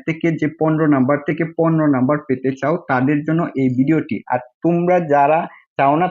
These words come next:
তারা এই ভিডিওটা স্কিপ করে দিতে পারো। প্রথমেই বলে দিচ্ছি, আসসালামু আলাইকুম ওয়া রাহমাতুল্লাহ। আমি জুবাইর হোসেন, পড়াশোনা করছি শাহজালাল বিজ্ঞান প্রযুক্তি বিশ্ববিদ্যালয়ের ইংরেজি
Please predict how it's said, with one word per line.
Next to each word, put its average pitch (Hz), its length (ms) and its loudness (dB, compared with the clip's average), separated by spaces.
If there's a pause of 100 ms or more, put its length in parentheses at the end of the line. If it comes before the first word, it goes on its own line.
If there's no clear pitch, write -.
তারা 139 180 2 (160)
এই 131 120 2
ভিডিওটা 160 340 0
স্কিপ 131 220 -6 (100)
করে 156 180 0
দিতে 160 380 -8
পারো। 170 140 0 (140)
প্রথমেই 170 460 0
বলে 160 180 2
দিচ্ছি, - 200 -8
আসসালামু 127 340 -2
আলাইকুম 143 260 -4
ওয়া 151 120 0
রাহমাতুল্লাহ। - 520 -4 (100)
আমি 120 200 -4
জুবাইর 127 280 0
হোসেন, 143 220 -8 (160)
পড়াশোনা 123 400 -2
করছি 127 200 -6 (100)
শাহজালাল 127 420 -2
বিজ্ঞান 135 260 -4
প্রযুক্তি 135 260 -6 (100)
বিশ্ববিদ্যালয়ের 131 580 -4
ইংরেজি 113 260 -6